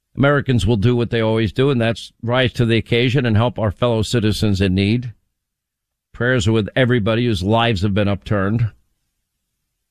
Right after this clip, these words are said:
then they're gonna go back to covid. Watch. It's all gonna be covid, covid, covid. Meanwhile, there's gonna be Americans held hostage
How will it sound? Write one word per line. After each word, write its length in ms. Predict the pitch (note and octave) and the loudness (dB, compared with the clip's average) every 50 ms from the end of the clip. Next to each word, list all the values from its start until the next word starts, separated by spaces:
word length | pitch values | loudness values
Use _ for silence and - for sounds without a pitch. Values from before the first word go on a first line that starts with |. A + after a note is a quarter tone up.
| _ _ _ _ _ _ - A2+ | _ _ _ _ _ _ 2 2
then 60 | E3 | 4
they're 180 | F#3 F#3+ F#3 F3+ | 4 4 2 2
gonna 140 | E3+ D3+ B2+ | 0 0 0
go 160 | - E3 D#3+ | 0 0 0
back 300 | B2+ D#3 D3 C#3+ - - | 2 2 0 0 -2 -4
to 80 | C3+ | -8
covid. 400 | - - C#3+ C#3+ C3 G2 F#2 D2+ | -4 -2 0 0 0 -2 -4 -6
Watch. 520 | F2+ G#2+ A2+ A#2 G2 - - - - - - _ _ _ _ _ _ _ _ _ | -6 -6 -8 -8 -8 -8 -12 -16 -18 -20 -20 _ _ _ _ _ _ _ _ _
It's 80 | - | -2
all 100 | C3 D#3+ | -2 0
gonna 140 | E3+ E3+ D#3+ | 2 2 2
be 100 | D3 A#2+ | 0 0
covid, 400 | - - D#3+ D#3+ D3 D3+ D#3 A#2+ | 0 2 0 2 2 -2 -4 -2
covid, 380 | - D3 D3 D3 B2 C3+ A#2 - | 0 0 0 0 0 -4 -4 -2
covid. 400 | - C#3 C#3 A#2+ A2 G#2+ F#2+ - _ _ _ _ - | -2 -2 0 0 -2 -4 -4 -6 _ _ _ _ 0
Meanwhile, 380 | - G3 A#3 A#3+ G3+ D#3+ D#3 | 0 0 2 2 0 0 0
there's 180 | - D#3 C#3+ A2 | 0 0 0 0
gonna 160 | F3+ G#3 A3 | 0 0 0
be 160 | F#3+ F3+ F3+ | 0 2 2
Americans 580 | E3 D3+ D3+ D#3+ E3 E3+ E3 - - C#3 A2+ - | 2 2 2 2 2 0 0 0 -2 -2 0 2
held 220 | D3 C3 B2 A2 | 2 0 2 0
hostage 600 | G2+ C3+ C3 B2+ G#2 - - B1+ - - - - | 0 0 0 0 0 -2 -4 -8 -10 -12 -18 -20